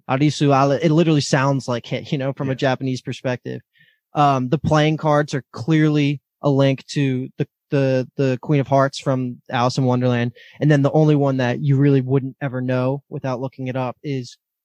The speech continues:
Speaker 1: Usagi is, uh, Japanese for rabbit. And you know how, like, "I'm late, I'm late, rabbit"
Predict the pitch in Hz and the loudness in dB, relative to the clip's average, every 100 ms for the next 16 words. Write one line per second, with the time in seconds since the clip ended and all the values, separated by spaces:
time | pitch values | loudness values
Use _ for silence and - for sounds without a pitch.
0 | _ - 151 - 156 160 135 135 131 - | _ -16 -6 2 2 2 0 -4 -4 -8
1 | _ _ _ 151 143 135 120 - - _ | _ _ _ 2 4 2 -2 -8 -12 _
2 | _ _ - 143 127 113 69 - _ _ | _ _ -4 -2 0 -4 -8 -16 _ _
3 | _ _ - 139 135 135 - 123 113 107 | _ _ -2 0 0 -2 -2 0 0 0
4 | - - _ _ _ _ - 147 139 143 | -4 -20 _ _ _ _ 0 2 4 4
5 | 139 131 123 - 156 156 190 151 160 151 | 4 2 0 -2 0 2 2 0 -2 2
6 | 175 143 139 131 113 | 2 0 0 0 -2